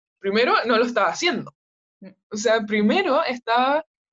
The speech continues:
Speaker 1: juzgando y relacionándome con mujeres de una manera en que probablemente,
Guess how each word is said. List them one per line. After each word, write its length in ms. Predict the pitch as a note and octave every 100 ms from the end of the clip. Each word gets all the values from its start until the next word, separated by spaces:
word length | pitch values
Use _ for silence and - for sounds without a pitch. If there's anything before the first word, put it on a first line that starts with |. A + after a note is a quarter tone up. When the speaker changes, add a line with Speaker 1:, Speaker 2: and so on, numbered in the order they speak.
| _
Speaker 1:
juzgando 640 | A3+ G#3+ C4+ C#4 B3+ B3+
y 40 | C4+
relacionándome 840 | A#3 G#3+ A3 G#3+ A#3 B3+ B3+ C4+
con 160 | B3+ A3
mujeres 460 | G#3+ A#3 B3+ C#4+
de 100 | A3+
una 180 | A#3+ B3
manera 420 | A#3+ A3 A#3+ C4+
en 160 | C#4+ C4+ -
que 320 | B3 C#4+ - _ _ -
probablemente, 760 | G#3+ A3+ C#4 D4 D4+ D4+ F4+